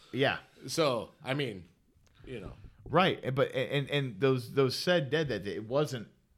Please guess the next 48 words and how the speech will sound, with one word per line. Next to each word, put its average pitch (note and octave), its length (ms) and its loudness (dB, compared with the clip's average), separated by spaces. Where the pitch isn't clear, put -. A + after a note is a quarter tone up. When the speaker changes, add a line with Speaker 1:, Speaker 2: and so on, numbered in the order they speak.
Speaker 1:
reanimating, B2 840 -2
weren't A#2 260 -2
breaking C#3 360 0
down C#3+ 240 2
your B2 100 -2
door C3 420 4
Speaker 2:
No. G3+ 100 2
Speaker 1:
and F#3+ 80 0
spreading D#3+ 440 2
the C#3 60 0
virus D3+ 480 4
Speaker 2:
No. D#3 60 8
Speaker 1:
that D3+ 140 8
way C#3 140 8
either. C#3 480 2
Speaker 2:
Yeah, A#2 60 -8
and C3 180 -6
at C3 220 -6
no D3 180 -4
point D3+ 400 -10
was A#2 160 -14
anybody. F#2+ 680 -14
Speaker 1:
So F3+ 520 8
that's E3+ 800 4
what F#3 360 4
Speaker 2:
<laughs> F#3+ 100 0
Speaker 1:
makes G3+ 260 2
Speaker 2:
Trying A#3 120 2
to A#3 40 0
Speaker 1:
me A#3 240 4
think E4 440 2
for G3+ 260 4
a F3+ 40 6
minute. D#3+ 320 6
I'm E3 120 4
like, D#3 220 0
"Well, C4 240 -8
maybe F4+ 560 2
they D#4 140 0
got C#4+ 280 0
an C#4 220 -4
idea A3+ 680 4
right B3+ 320 2
about A#3+ 360 2
these G#3+ 160 4
zombie A#3 580 2
movies, B2 460 4
and A2 100 -2